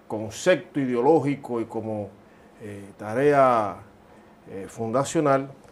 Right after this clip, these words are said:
el pensamiento, la idea brillante de ambos líderes. Y aquí lo que se trata es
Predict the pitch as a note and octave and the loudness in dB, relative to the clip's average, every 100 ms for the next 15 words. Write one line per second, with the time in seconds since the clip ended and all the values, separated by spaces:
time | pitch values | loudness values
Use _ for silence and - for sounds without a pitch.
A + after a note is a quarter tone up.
0 | - - - - A2 A2 - A2 G#2+ A#2 | -20 -20 -20 -10 -8 -6 -6 -6 -4 -4
1 | A#2+ D3+ D#3 C#3 E3 D#3+ D3 - - - | 0 2 2 0 0 0 -2 -10 -20 -20
2 | - G#2 G2+ G2+ C#3 D3+ C#3+ C3+ - - | -14 -8 -6 2 6 6 6 2 -4 -20
3 | - A2+ G#2+ G#2 A#2 C#3 C3 - C3+ - | -20 -14 -12 -4 0 0 0 -10 -20 -20
4 | - - - A2 A#2 A#2 C3 C3 B2+ A2 | -20 -20 -20 -6 -4 0 2 2 0 -2
5 | A2 G#2 F#2+ - - - - - - B2 | 0 -2 -6 -12 -20 -20 -20 -18 -2 2
6 | A#2 F3 G#3+ F3 D#3 D3 D#3+ F3 D#3+ E3+ | 2 4 4 6 6 4 6 8 10 10
7 | F#3 - | 8 0